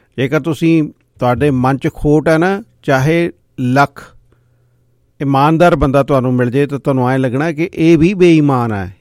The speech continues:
ਇਹਨੇ ਵੀ ਆਪਣਾ ਕਿਤੇ ਨਾ ਕਿਤੇ ਕੁਛ, ਅ, ਮਤਲਬ ਕੱਢਣ ਦੇ ਲਈ ਮੇਰੇ ਨਾਲ ਗੱਲ ਕਰਦਾ ਹੈ। ਸੋ ਜੋ ਕੁਛ ਤੁਸੀਂ ਹੋ, ਤੁਹਾਨੂੰ ਉਹੋ ਜਿਹਾ ਹੀ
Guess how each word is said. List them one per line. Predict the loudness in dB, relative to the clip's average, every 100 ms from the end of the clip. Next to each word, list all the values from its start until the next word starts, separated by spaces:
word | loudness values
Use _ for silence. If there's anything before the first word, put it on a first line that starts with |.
| -8
ਇਹਨੇ | -2 0 0
ਵੀ | 0
ਆਪਣਾ | 0 -2 -4 -4
ਕਿਤੇ | -6 -8
ਨਾ | -6
ਕਿਤੇ | -6 -8 -6
ਕੁਛ, | -8 -6
ਅ, | -6 -6 _ _ _ _ -20 -6 -2 0 0 0
ਮਤਲਬ | -2 0 2 2
ਕੱਢਣ | 2 0 0
ਦੇ | 2
ਲਈ | 2
ਮੇਰੇ | 0 -2
ਨਾਲ | -2 -4
ਗੱਲ | -4
ਕਰਦਾ | -4 -6 -4 -8
ਹੈ। | -10 -16 _
ਸੋ | -2 0 -2 -8 -20 _ -20 -20 -20 _ _ -2
ਜੋ | 0 2
ਕੁਛ | -2 -2
ਤੁਸੀਂ | -4 2 4
ਹੋ, | 4 2 -2 _ _ -2
ਤੁਹਾਨੂੰ | 0 2 0
ਉਹੋ | 0 2
ਜਿਹਾ | 4
ਹੀ | 2 0